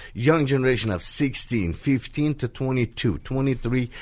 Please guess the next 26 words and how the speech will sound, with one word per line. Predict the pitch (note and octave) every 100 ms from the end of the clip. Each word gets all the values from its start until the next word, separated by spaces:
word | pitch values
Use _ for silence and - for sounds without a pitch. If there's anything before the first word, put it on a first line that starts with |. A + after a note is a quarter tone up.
| - -
they | A#2
go | C3
in | B2+ A#2+
front | - C3 A#2
of | A#2+ G2 -
the, | G2+ G2 -
the, | G2 G2 F#2+ E2 - -
the, | G2 F#2+ F2+ - -
um, | E2+ E2 D2 -
paramilitary | C3 B2+ A#2+ C3+ B2 G#2 F#2 F2
guys. | F#2 A#2 - - - - - -
Paramilitary | E3 D3 D3+ C#3 A2+ A2+ G#2+
is | F#2
a | G2
crossbreed | B2 A#2+ A2 - G#2+ G2+ F2+
between | F#2 A2 G2+ F#2+
the | F#2
Hell | E2+ A#2+ A#2+
Angels | A2+ G#2 G#2 F#2+ F#2+ F2
and, | E2+ F2+ E2 -
and | E2+ E2+ -
isis, | F#2+ - - - - - - -
basically, | E2+ E2+ C2+ - - - - -
right, | F2 G2 E2+
on | F2+
motorcycles. | F#2+ F2+ D2+ D2 D2+ - -